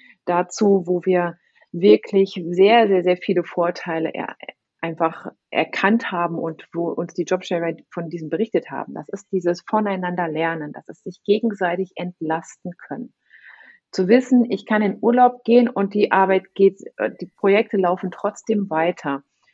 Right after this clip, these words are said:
Und ich weiß, die sind in guten Händen. Ja, also eine perfekt eingespielte Vertretung haben zu können. Und dadurch eben tatsächlich oder auch mal krank sein zu können, ohne dass man ein schlechtes Gewissen haben muss oder ohne dass man weiß,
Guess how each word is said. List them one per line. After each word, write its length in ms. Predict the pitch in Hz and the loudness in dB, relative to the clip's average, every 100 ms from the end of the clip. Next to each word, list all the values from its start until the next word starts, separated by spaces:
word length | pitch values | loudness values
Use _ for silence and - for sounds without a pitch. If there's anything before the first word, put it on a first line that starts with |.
| _ - _ _ | _ -20 _ _
Und 240 | 185 185 - | -4 -4 0
ich 220 | 196 190 | -2 0
weiß, 340 | 170 190 240 240 | 2 6 6 4
die 100 | 202 | -2
sind 200 | 202 - | -2 -2
in 120 | 190 | -2
guten 280 | 185 190 175 | -2 -2 -4
Händen. 600 | 170 170 - 135 135 - _ _ _ | -4 -6 -8 -12 -12 -18 _ _ _
Ja, 160 | - 208 | -4 -4
also 400 | - 180 - 180 | -2 -2 -2 -2
eine 260 | - 175 175 | 0 -2 -2
perfekt 520 | - 185 233 233 - | -4 -2 0 0 -2
eingespielte 560 | 190 202 - 196 196 | -4 -4 -2 -2 -2
Vertretung 680 | 180 170 - 190 196 196 160 | -2 -4 -2 2 2 2 -6
haben 300 | 147 - - | -10 -12 -14
zu 100 | - | -20
können. 380 | _ 131 123 120 _ _ _ _ _ _ _ | _ -10 -10 -14 _ _ _ _ _ _ _
Und 480 | - 190 180 180 - _ _ _ _ | 0 0 0 -8 -14 _ _ _ _
dadurch 460 | 185 185 208 202 - | 4 4 2 0 2
eben 200 | 196 196 | 2 2
tatsächlich 640 | 185 175 - 196 202 - | -6 -6 -4 -2 -4 -2
oder 240 | 190 196 | 0 2
auch 160 | - - | 0 0
mal 180 | 226 220 | -2 -4
krank 460 | - 220 233 359 | -6 -2 -2 -2
sein 320 | - 147 143 147 | -4 -2 -2 -6
zu 180 | - | -10
können, 540 | 170 - 160 160 208 - _ _ _ | -12 -4 -4 -4 -8 -10 _ _ _
ohne 320 | 202 214 214 | 0 2 2
dass 300 | 190 196 196 | 2 0 0
man 340 | 202 185 185 185 | -2 -2 -2 -4
ein 120 | 180 | -4
schlechtes 420 | - 196 196 - | -4 -4 -6 -10
Gewissen 380 | 190 233 226 180 | -6 -6 -6 -8
haben 180 | 175 175 | -6 -6
muss 260 | 180 190 | -6 -4
oder 240 | - 180 143 | -2 -2 -2
ohne 220 | 185 180 | -2 -2
dass 220 | 185 185 | -4 -4
man 260 | 185 175 175 | -8 -6 -4
weiß, 260 | 170 175 | -4 -4